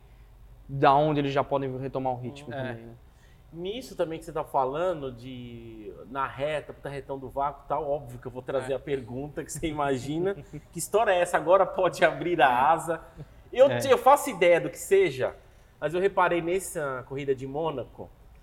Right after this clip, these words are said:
Speaker 3: eu vi lá, óbvio, na asa abrindo e fechando, eu falei, "Como pode abrir?" Tem... Eu achava que era uma brincadeira tipo Super Mario, sabe? Que você pega um negocinho
Speaker 2: É,
Speaker 3: lá,
Speaker 2: hoje
Speaker 3: você tem, você pode fazer tipo seis vezes por corrida,
Speaker 2: Eu
Speaker 3: sabe?
Speaker 2: a-, eu
Speaker 3: Como
Speaker 2: até
Speaker 3: é que
Speaker 2: tava,
Speaker 3: funciona
Speaker 2: eu até
Speaker 3: isso?
Speaker 2: tava hoje assistindo uma corrida do Gilles,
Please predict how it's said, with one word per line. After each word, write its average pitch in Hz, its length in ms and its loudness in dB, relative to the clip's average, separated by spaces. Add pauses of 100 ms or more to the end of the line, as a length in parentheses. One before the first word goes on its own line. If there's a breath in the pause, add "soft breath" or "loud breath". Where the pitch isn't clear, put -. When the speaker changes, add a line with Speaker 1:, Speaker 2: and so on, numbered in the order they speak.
(400)
Speaker 3:
eu 156 160 -4
vi 160 220 -4
lá, 135 180 2
óbvio, 135 260 0
na 131 160 -2
asa 131 160 0
abrindo 139 280 -6
e 135 40 -10
fechando, 165 540 -6
eu 202 60 -2
falei, 269 140 -12
"Como 359 240 -14
pode 175 380 6
abrir?" 147 340 0
Tem... 233 260 -4 (180 loud breath)
Eu 202 80 -2
achava 220 300 0
que 226 80 0
era 214 80 -2
uma 208 120 0
brincadeira 196 380 2
tipo 202 160 -10
Super 208 340 2
Mario, 151 380 2
sabe? 147 220 0
Que - 60 -10
você 165 60 0
pega 139 220 0
um 147 60 -4
negocinho 147 600 -2
Speaker 2:
É, 165 80 2
Speaker 3:
lá, - 320 2 (120)
Speaker 2:
hoje 180 200 2
Speaker 3:
você 196 60 6
tem, 190 120 4
você 196 100 2
pode 180 160 4
fazer 190 160 -2
tipo - 180 -14
seis 202 280 4
vezes 196 200 2
por 190 120 -4
corrida, 156 540 2
Speaker 2:
Eu - 60 -2
Speaker 3:
sabe? 175 360 6
Speaker 2:
a-, - 20 -6
eu - 0 -
Speaker 3:
Como 170 100 4
Speaker 2:
até 170 140 2
Speaker 3:
é - 20 -6
que - 20 -6
Speaker 2:
tava, 233 180 8
Speaker 3:
funciona 165 200 4
Speaker 2:
eu 165 60 4
até 202 140 0
Speaker 3:
isso? 202 80 0
Speaker 2:
tava 202 200 2
hoje 165 580 -2
assistindo 151 600 -6
uma 143 160 -4
corrida 147 300 -6
do 143 180 -6
Gilles, 147 680 -8